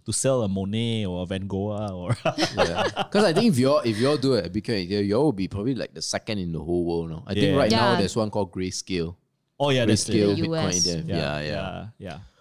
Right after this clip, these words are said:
Speaker 1: Not to be confused with Greylock Partners,
Speaker 3: Yeah.
Speaker 1: which is
Speaker 2: Yeah,
Speaker 1: like,
Speaker 2: it's
Speaker 1: yeah,
Speaker 2: different, different.
Speaker 1: yeah.
Speaker 2: Okay, okay. So, uh, it is approaching one hour already. I can't believe it
Speaker 3: Mm.
Speaker 2: flew by so fast. So
Speaker 1: Yeah.
Speaker 2: I,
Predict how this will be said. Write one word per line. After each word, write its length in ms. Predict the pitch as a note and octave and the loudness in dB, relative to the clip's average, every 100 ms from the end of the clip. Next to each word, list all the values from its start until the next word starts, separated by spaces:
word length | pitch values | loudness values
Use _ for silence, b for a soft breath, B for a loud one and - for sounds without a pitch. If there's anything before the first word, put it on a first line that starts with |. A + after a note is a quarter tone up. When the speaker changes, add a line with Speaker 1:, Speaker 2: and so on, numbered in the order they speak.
| - | -4
Speaker 1:
Not 160 | D#3 | -2
to 60 | C3+ | 0
be 100 | A#2+ | 0
confused 400 | A#2+ A2+ C3+ A#2+ | 0 0 -2 -2
with 100 | F#2+ | -6
Greylock 400 | G2+ G#2+ G#2+ - | -4 -2 -2 -4
Partners, 380 | G2 G2 G2 F#2+ | -10 -8 -8 -8
Speaker 3:
Yeah. 40 | |
Speaker 1:
which 120 | G2 F#2+ | -8 -4
is 80 | |
Speaker 2:
Yeah, 100 | E2 D2+ | -2 0
Speaker 1:
like, 80 | D2+ | -2
Speaker 2:
it's 100 | F#2 | -6
Speaker 1:
yeah, 60 | |
Speaker 2:
different, 200 | F2+ D2 A#1 | -8 -8 -10
different. 220 | - F#2+ | -12 -14
Speaker 1:
yeah. 220 | F#2 D#2+ G2+ - | -14 -16 -12 -2
Speaker 2:
Okay, 200 | C#3 D#3 | 0 2
okay. 180 | C3+ A2+ | 2 0
So, 340 | E3+ E3+ D3 - | 2 2 2 0
uh, 80 | - | -4
it 200 | C#3 C3+ _ | -2 -2 _
is 140 | C3 B2 _ - | -8 -8 _ -10
approaching 460 | A2 - C3 D3 D3 | -8 0 0 2 0
one 160 | B2 | 0
hour 200 | E2+ F#2+ F#2+ | 0 0 0
already. 140 | F2 | -2
I 40 | E2+ | -4
can't 200 | A#2 A2 | -4 -4
believe 160 | F2+ | -2
it 80 | F#2+ | 0
Speaker 3:
Mm. 240 | D#2+ G#3+ F3+ | 0 -2 -2
Speaker 2:
flew 120 | F#2 | 0
by 160 | F2+ D#2+ | 0 -2
so 180 | F#2 | -4
fast. 360 | E2+ - D#2 D#2 | -6 -2 -2 0
So 100 | D3 | -2
Speaker 1:
Yeah. 80 | |
Speaker 2:
I, 20 | G#2+ | 0